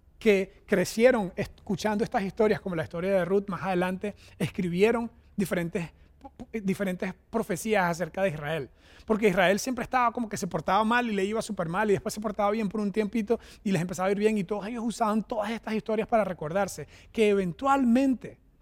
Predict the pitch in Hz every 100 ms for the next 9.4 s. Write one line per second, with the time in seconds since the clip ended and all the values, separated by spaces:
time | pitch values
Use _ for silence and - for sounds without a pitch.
0 | _ 208 214 180 233 240 220 190 175 185
1 | 202 175 170 165 - - - 196 190 240
2 | 247 247 240 196 175 220 208 - - 175
3 | 190 226 254 269 247 180 - 262 233 185
4 | - 226 208 262 233 - 196 180 233 240
5 | - - 226 226 190 180 202 226 226 220
6 | 185 - 233 214 226 - - 208 147 175
7 | 208 214 208 - - 180 143 160 165 175
8 | 185 170 156 147 131 170 214 226 220 185
9 | 156 156 190